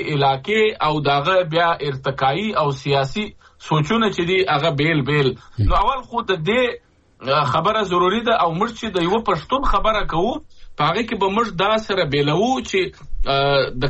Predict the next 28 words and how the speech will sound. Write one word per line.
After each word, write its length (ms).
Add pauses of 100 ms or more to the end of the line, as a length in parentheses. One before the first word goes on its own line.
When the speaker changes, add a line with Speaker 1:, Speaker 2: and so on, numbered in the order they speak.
Speaker 1:
کم 200
وطن، 280 (280)
آه، 340 (340)
کمې 280
خبرې 280
موږ 160
کوو. 120
نو 100
دا 100 (120)
اوله 240
نقطه 360
زه 160
کوم. 160
زه 240
په 60
دې 180
کې 140
دا 80 (180)
دویمه 280
خبره 300
هم 80
ضرور 380
کوم. 180
Speaker 2:
وبخئ، 340
Speaker 1:
کوم 200
چې 160
Speaker 2:
ستاسو 320
Speaker 1:
دا 80